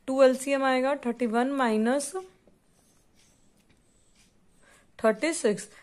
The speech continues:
ये आ जाएगा माइनस फ़ाइव बाय टू। जो माइनस फ़ाइव बाई टू है बेटा, वो डिफरेंस की जगह, डी की जगह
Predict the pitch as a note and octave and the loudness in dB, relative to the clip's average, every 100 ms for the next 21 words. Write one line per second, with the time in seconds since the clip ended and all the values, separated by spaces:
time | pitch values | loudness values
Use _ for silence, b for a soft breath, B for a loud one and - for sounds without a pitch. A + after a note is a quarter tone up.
0 | - - B3 A#3+ A#3+ B3+ C#4+ A#3+ G#3+ C4 | -10 0 2 4 4 2 2 0 2 0
1 | D4 - A3 G3+ F#3+ A#3+ D#4+ - - G3 | -2 -2 0 0 -2 -2 -2 -8 -8 -6
2 | D#3+ B B B A3 C4+ C4+ C4+ D4+ - | -6 B B B -2 0 2 2 0 2
3 | C#4 C4 C4 C4+ B3+ B3 A#3+ A#3 A3+ C4 | 2 2 0 0 2 2 2 2 2 2
4 | C4+ A#3+ - - A#3+ A#3+ - A3 A3 B3 | 2 0 -4 -4 -4 -4 -6 -4 -2 0
5 | C4 A3+ B3 B3+ B3+ A#3 B3+ | 0 0 -2 -4 -4 -2 -2